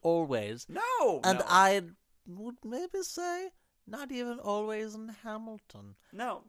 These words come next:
Speaker 2: sure.
Speaker 1: I have one major complaint about the Broadway production of Hamilton. It's
Speaker 2: Go.
Speaker 1: that I do think it is sometimes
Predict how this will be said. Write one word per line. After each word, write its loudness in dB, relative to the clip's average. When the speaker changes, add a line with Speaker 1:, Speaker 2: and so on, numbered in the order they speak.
Speaker 2:
sure. -8
Speaker 1:
I 6
have 2
one 2
major -4
complaint -14
about -8
the -14
Broadway -6
production -14
of -18
Hamilton. -18
It's -12
Speaker 2:
Go. -16
Speaker 1:
that -4
I -6
do -8
think -12
it -18
is -12
sometimes -12